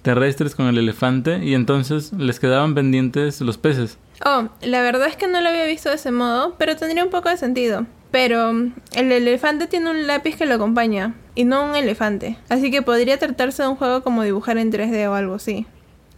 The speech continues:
Speaker 1: Sí, algo como los lápices estos que te permiten hacer diseños en tres D con plástico caliente, pero en realidad virtual. Me pregunto qué tanta calidad puede ofrecer la pantalla de la Switch para algo así.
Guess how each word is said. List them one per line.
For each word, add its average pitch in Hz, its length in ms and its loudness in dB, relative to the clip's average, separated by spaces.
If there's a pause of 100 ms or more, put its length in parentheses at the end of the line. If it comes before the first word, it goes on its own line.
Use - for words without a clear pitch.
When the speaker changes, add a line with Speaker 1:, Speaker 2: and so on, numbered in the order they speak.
Speaker 1:
Sí, 165 400 2
algo 185 340 4
como 160 300 2
los 127 200 4
lápices 147 420 2
estos 151 320 0
que 143 100 -2
te 120 140 0
permiten 123 400 2
hacer 135 320 2
diseños 131 480 0
en 113 140 0
tres 120 220 2
D 123 200 2
con 110 220 -2
plástico 123 440 0
caliente, 117 540 0 (400)
pero 131 360 2
en 135 140 2
realidad 127 320 4
virtual. 131 460 0 (380)
Me 139 120 2
pregunto 147 640 2
qué 156 80 -2
tanta 170 300 0
calidad 131 360 0
puede 143 200 2
ofrecer 135 340 -2
la 139 160 0
pantalla 127 340 2
de 127 80 2
la 113 80 0
Switch - 440 -4
para 117 320 2
algo 127 160 2
así. 110 280 -2